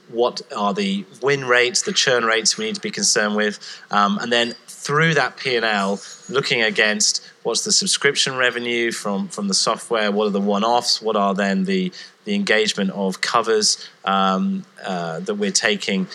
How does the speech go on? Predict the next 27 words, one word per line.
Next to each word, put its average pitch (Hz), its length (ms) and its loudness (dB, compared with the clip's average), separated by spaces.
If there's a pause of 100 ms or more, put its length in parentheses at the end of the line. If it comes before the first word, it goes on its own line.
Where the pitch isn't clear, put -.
(280)
um, 90 340 -2
from 107 280 0
tho-, 98 300 2
from 104 280 0
that 95 180 -2
cohort 98 420 0
of 98 100 -4
restaurants. 98 460 0
How 123 160 2
do 135 60 2
we 120 100 0
dissect 110 440 2
that 104 120 -2
all 135 200 0
the 127 80 -2
way 113 160 4
through 101 520 0 (260)
to 117 120 0
ultimately 107 360 0
the 98 100 0
net 101 440 2 (240)
result 98 420 0
of 95 80 -4
our 92 140 0
P - 180 -4
and 92 140 0
L, 87 320 -2